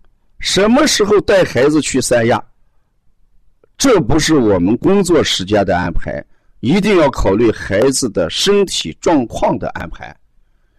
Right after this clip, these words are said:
如果这个孩子最近饮食比较差，孩子这个，呃，面，面无这个，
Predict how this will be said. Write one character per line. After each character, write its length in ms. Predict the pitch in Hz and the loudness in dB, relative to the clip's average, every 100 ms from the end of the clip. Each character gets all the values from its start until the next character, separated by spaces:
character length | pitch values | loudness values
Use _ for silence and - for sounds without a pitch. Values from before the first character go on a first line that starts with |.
| _ _ _ | _ _ _
如 320 | - 160 254 | -2 0 2
果 100 | 165 | 0
这 200 | 143 208 | 2 2
个 120 | 156 | 2
孩 280 | 143 - 135 | -2 0 2
子 280 | 156 165 135 _ _ _ - | 2 2 0 _ _ _ -8
最 240 | 196 226 | 0 0
近 260 | 165 185 156 | 2 4 4
饮 260 | 117 101 92 | 4 2 0
食 260 | - 170 | 0 -2
比 180 | 143 151 | 2 2
较 160 | 127 - | 2 0
差， 300 | - 170 - _ _ _ _ _ | 0 -2 -4 _ _ _ _ _
孩 420 | - - 135 175 | -14 -2 2 4
子 140 | 208 196 151 - _ _ | 4 4 2 0 _ _
这 120 | - 147 | -2 0
个， 320 | 120 110 104 - _ _ _ _ - | 2 2 2 -4 _ _ _ _ -4
呃， 160 | 104 110 | 0 2
面， 380 | 143 175 147 - | 4 4 2 2
面 500 | 233 269 165 120 104 _ | 2 4 4 2 0 _
无 240 | 107 131 | -4 0
这 160 | 160 170 | 0 0
个， 340 | 117 104 104 | 2 0 0